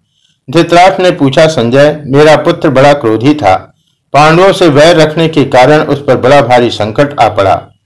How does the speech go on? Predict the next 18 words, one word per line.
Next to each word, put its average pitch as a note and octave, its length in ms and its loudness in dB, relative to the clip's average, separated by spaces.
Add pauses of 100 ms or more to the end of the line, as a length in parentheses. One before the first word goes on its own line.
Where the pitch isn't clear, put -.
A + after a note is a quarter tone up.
(160)
बताओ, C3+ 560 0
जब C#3 220 -2
जांघें D3 440 0
टूट D#3+ 240 0
जाने C#3+ 340 2
से G#2+ 320 -8 (320)
वह D#3+ 100 2
पृथ्वी D#3+ 420 -2
पर C#3+ 220 0
गिरा C#3+ 500 0 (220)
और C#3 120 2
भीमसेन F3 540 -2
ने D3 140 0
उसके C3 380 -4
सिर E3+ 220 0
पर C#3 180 -2
पैर D3 300 0
रखा, G2+ 520 -2